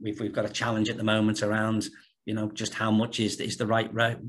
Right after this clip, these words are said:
amount of money for firefighters. We are losing firefighters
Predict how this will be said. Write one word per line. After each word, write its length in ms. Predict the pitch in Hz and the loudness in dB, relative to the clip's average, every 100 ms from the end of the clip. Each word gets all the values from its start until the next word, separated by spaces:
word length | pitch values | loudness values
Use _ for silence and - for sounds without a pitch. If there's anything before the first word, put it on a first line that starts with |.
| - _ _ _ - - - - - | -14 _ _ _ -20 -20 -20 -20 -12
amount 300 | 117 110 113 | -2 0 0
of 80 | 104 | 0
money 200 | 107 139 | 2 2
for 120 | 139 | 0
firefighters. 640 | 135 127 123 110 113 113 107 | -2 0 0 -2 -4 -4 0
We 120 | 120 | 2
are 100 | 113 | 4
losing 420 | 104 123 123 120 | 4 4 4 0
firefighters 760 | 107 110 117 123 127 123 104 | -2 -6 -4 2 2 2 -4